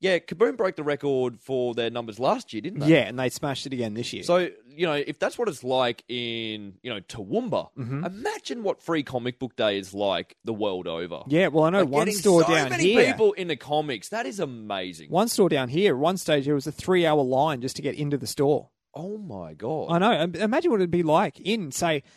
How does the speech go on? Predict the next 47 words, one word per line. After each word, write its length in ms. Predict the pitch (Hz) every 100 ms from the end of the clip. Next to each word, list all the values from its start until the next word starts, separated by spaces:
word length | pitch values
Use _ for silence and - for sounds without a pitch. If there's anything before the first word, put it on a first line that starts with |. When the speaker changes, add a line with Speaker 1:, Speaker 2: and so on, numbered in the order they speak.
| _ _ -
Speaker 2:
Jay 180 | 139 127
and 80 |
Silent 300 | 127 147 139
Bob's 220 | 135 131 -
Secret 280 | 131 -
Stash 460 | - 143 127 117 -
or 280 | 131 120 117 _ _ 143
Midtown 420 | 147 135 151 139
Speaker 1:
Like, 100 | 139
Speaker 2:
Comics 280 | 143 147 139
in 40 |
Speaker 1:
the 40 | 147
Speaker 2:
New 120 | 131
York. 180 | 127 123
Speaker 1:
big 240 | 156 151
Speaker 2:
Like, 140 | 120
Speaker 1:
comic 140 | 123 143
Speaker 2:
my 120 | 233 175
Speaker 1:
shops 460 | - 147 190 151
Speaker 2:
God. 40 | 101
Speaker 1:
of 200 | 131 101
the 80 | 117
world. 460 | 107 117 104 90
Speaker 2:
Yeah. 240 | 147 220 147
Speaker 1:
That, 180 | 143 -
you'd 200 | 143 156
be 160 | 202 185
in 120 | 120
line 240 | 104 98
all 120 | 101 101
day. 160 | 139
You'd 280 | 135 135 131
literally 420 | 156 175 170 147
get 220 | 117 135 131
there 160 | 120
at 80 | 110
nine 220 | 123 117
o'clock 460 | 98 - 135 101 -
and 100 | 113
you'd 120 | 113
get 160 | 101 120
your 80 | 107
free 240 | - 117
comics 340 | 95 113 110 104
at 100 | -
four 240 | 120 135
o'clock 340 | 151 110 101